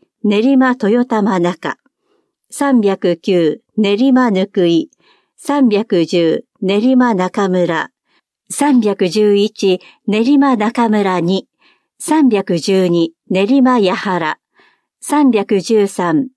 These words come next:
練馬高野台。三百十四、練馬高野台駅前。三百十五、練馬富士見台四。三百十六、練馬南田中。三百十七、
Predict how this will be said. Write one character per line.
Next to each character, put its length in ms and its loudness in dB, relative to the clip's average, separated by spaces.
練 360 2
馬 160 2
高 160 -2
野 180 0
台。 300 -4
三 300 0
百 160 0
十 300 0
四、 320 0
練 320 0
馬 160 2
高 140 -2
野 160 2
台 220 0
駅 340 -4
前。 360 -2
三 300 0
百 280 -2
十 300 0
五、 260 -4
練 320 0
馬 160 2
富 140 -2
士 180 0
見 160 2
台 260 -2
四。 380 0
三 280 0
百 160 0
十 300 0
六、 400 -2
練 340 0
馬 200 2
南 420 2
田 180 -6
中。 380 -6
三 320 0
百 140 0
十 160 -2
七、 260 2